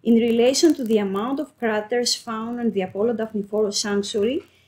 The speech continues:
and this may either be a matter of wealth disposal, a matter of diverse drinking practices,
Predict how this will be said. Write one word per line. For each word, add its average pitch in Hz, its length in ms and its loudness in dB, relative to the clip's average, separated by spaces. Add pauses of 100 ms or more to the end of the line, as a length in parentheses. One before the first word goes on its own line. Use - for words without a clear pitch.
(140)
and 202 160 6
this 302 160 4
may 277 200 8
either 311 340 6
be 285 160 4
a 294 80 4
matter 226 400 6
of 180 160 0
wealth 202 380 0
disposal, 285 680 0 (300)
a 208 80 2
matter 285 380 4
of 185 180 2
diverse 277 540 2
drinking 285 400 0
practices, 302 680 0